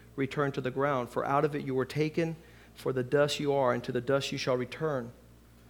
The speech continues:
And so in this manner, man loses his government, he loses his boundaries, his purposes, his provisions.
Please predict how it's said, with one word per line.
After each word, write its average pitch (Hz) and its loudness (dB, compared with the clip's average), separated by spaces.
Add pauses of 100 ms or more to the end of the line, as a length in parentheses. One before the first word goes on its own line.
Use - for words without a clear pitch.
(320)
And 135 4
so 156 6
in 180 6
this 175 2
manner, 170 4
man 156 2
loses 156 0
his 143 0
government, 156 2
he 143 0
loses 156 0
his 139 -2
boundaries, 156 2
his 135 0
purposes, 156 0
his 135 -2
provisions. 147 -2